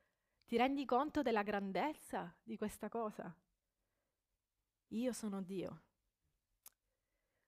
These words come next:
Questa è una delle cose principali che Dio ci chiede di capire quando siamo con Lui.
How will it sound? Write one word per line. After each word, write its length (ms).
Questa 320
è 80
una 220
delle 220
cose 440
principali 720
che 200
Dio 240
ci 200
chiede 240
di 100
capire 420
quando 280
siamo 240
con 180
Lui. 340